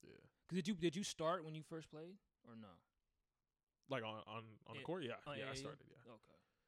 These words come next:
Speaker 1: 'Cause I started what? I started hooping, started hooping in third grade for a rec team. And then my mom met some guy at a, uh, at the barbershop. He was like, "Yeah, you should play A A U."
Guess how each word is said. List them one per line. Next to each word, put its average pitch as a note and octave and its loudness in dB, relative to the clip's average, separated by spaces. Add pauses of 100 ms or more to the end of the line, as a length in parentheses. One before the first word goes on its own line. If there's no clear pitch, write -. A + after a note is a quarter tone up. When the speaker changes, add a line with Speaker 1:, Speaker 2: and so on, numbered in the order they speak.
(120)
Speaker 1:
'Cause B2+ -2
I A2+ 4
started B2 2
what? A2 0
I A2+ 0
started B2 0
hooping, A#2 -6 (1120)
started A#2+ -2
hooping B2+ -2
in A2+ -6
third A#2 0
grade A2 -2
for G#2+ -4
a G#2+ -4
rec G#2 -2
team. G#2 -12 (680)
And A2+ -4
then A2 -4 (460)
my A2+ 0
mom A#2+ 0
met A2+ -2
some A2+ -10
guy A2+ 0
at G#2+ -2
a, G#2 -4
uh, D#2 -10
at G#2 -12
the G#2+ -12
barbershop. A2+ 0
He B2+ -4
was A2+ -6
like, G#2+ -4
"Yeah, C3 -4
you C#3+ -8
should - -12
play F3 -2
A D#3 0
A D3+ 2
U." D#3 -4